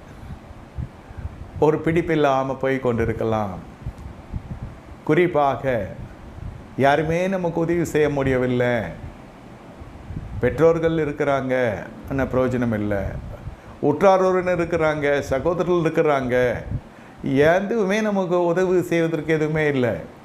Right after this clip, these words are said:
உதவி செய்கிறவர்களைப் போல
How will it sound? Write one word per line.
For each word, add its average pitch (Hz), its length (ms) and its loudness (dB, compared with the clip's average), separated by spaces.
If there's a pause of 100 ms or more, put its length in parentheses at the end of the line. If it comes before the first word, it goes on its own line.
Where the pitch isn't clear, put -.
(880)
உதவி 214 260 4 (140)
செய்கிறவர்களைப் 160 840 2
போல 165 160 2